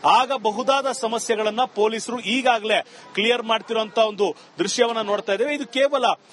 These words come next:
ನಾನು ಇರುವಂತ ಸ್ಥಳದಲ್ಲಿ ಮಾತ್ರವಲ್ಲ, ಬದಲಾಗಿ ಬೆಂಗಳೂರಿನ ಬಹುತೇಕ ಭಾಗಗಳಲ್ಲಿ ಎಲ್ಲೆಲ್ಲಿ ಪ್ರಧಾನಿ ಮೋದಿರವರು ಸಾಕ್ತಾರೆ, ಪ್ರೋಗ್ರಾಮ್ ಅಟೆಂಡ್ ಆಗ್ತಾರೆ, ಆ ಅಷ್ಟು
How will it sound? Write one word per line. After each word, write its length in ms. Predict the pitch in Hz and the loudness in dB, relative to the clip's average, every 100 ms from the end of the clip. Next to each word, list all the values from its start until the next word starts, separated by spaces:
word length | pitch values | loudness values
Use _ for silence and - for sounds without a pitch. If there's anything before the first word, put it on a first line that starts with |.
| - | -8
ನಾನು 360 | 160 214 285 285 | -2 0 -2 -6
ಇರುವಂತ 480 | 214 240 247 240 233 | -6 -2 -2 -2 -2
ಸ್ಥಳದಲ್ಲಿ 480 | 208 214 214 214 | -2 -4 -2 -2
ಮಾತ್ರವಲ್ಲ, 500 | 202 202 196 202 254 | -2 -2 -2 -2 -2
ಬದಲಾಗಿ 760 | 247 170 214 247 240 220 233 - - - - | -2 0 0 0 -2 -2 -4 -6 -10 -20 -6
ಬೆಂಗಳೂರಿನ 720 | 196 254 269 269 262 254 240 254 196 | -4 -2 0 0 0 -6 -2 -2 0
ಬಹುತೇಕ 540 | 196 220 262 277 277 | -2 -2 0 0 0
ಭಾಗಗಳಲ್ಲಿ 720 | 240 190 208 214 208 208 208 | 0 2 2 0 -2 -4 -2
ಎಲ್ಲೆಲ್ಲಿ 440 | 185 196 220 220 214 | -2 -2 -2 -2 -4
ಪ್ರಧಾನಿ 480 | - 190 220 226 208 | -2 0 0 -2 -4
ಮೋದಿರವರು 680 | 170 208 240 240 220 208 | -4 -4 -2 -2 0 -2
ಸಾಕ್ತಾರೆ, 720 | - - 214 233 - 214 233 | -2 2 2 2 -2 -2 -2
ಪ್ರೋಗ್ರಾಮ್ 420 | 220 190 196 202 220 | -6 -2 0 -2 -2
ಅಟೆಂಡ್ 340 | 185 247 240 | -4 -2 -2
ಆಗ್ತಾರೆ, 360 | 214 - 180 175 - - - | -2 -2 -2 -4 -6 -6 -2
ಆ 20 | - | 2
ಅಷ್ಟು 540 | 196 - - 302 269 | 0 0 -2 0 0